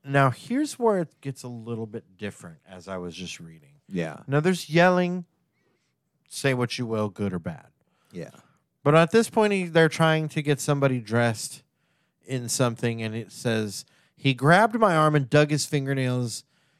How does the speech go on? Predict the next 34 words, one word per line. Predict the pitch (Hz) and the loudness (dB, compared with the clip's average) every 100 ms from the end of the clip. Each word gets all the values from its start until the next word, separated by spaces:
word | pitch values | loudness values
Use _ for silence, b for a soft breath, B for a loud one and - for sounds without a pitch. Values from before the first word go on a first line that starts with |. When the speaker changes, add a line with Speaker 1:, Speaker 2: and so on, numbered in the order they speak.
| _ 117 | _ -6
Speaker 1:
until | 120 - 127 | -2 2 2
his | 123 - | 2 -2
fingernails | - 139 139 131 120 | -2 -2 0 0 0
imprinted | 123 110 131 127 127 117 110 | -4 -6 -6 -6 -6 -8 -8
the | 110 | -10
skin, | - - 120 110 110 104 _ _ _ | -12 -8 -6 -6 -8 -16 _ _ _
and | 107 107 | -2 0
I | 107 | -2
said, | - 110 | -2 -4
'You're | 104 110 | -2 -8
hurting | - 151 127 101 101 | 0 2 4 0 -8
me.'" | 90 87 _ _ _ _ _ _ _ _ | -16 -20 _ _ _ _ _ _ _ _
That's | 117 165 240 - | 0 4 4 4
different. | 131 120 - - - | 2 2 2 -14 4
Speaker 2:
We're | 151 | 6
talking | 185 170 | 8 8
about | 151 139 | 6 6
a | |
different | 135 135 131 | 4 2 0
accusation. | 113 113 101 90 - 71 98 | 0 -2 -2 -2 -4 -16 -6
This | 120 | 4
is | 214 | 6
a | |
Speaker 1:
That | 277 214 175 | 6 4 4
Speaker 2:
costume | 165 151 143 113 | 4 2 -4 -4
designer | 101 110 107 104 | -2 -2 -4 -6
who | 104 | -6
recalled | 101 101 117 104 | -6 -6 -4 -6
a | 90 | -6
physical | - 147 135 - 82 | -4 -4 -4 -6 -8
a-, | 80 98 101 - | -8 -16 -16 -14
action | 101 87 101 80 | -16 -16 -18 -18
with | - | -16
him. | 85 | -18